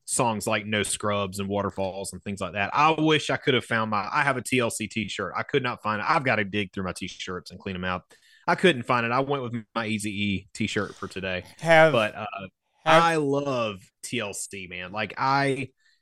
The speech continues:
Speaker 1: I think that just as a, um,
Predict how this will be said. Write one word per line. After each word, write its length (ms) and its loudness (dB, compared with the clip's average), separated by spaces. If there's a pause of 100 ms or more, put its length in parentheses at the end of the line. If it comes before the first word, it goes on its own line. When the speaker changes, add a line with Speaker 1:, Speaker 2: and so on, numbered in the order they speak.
(240)
Speaker 1:
I 140 2
think 380 -2
that 220 -6
just 280 -2
as 280 2
a, 420 2 (720)
um, 400 0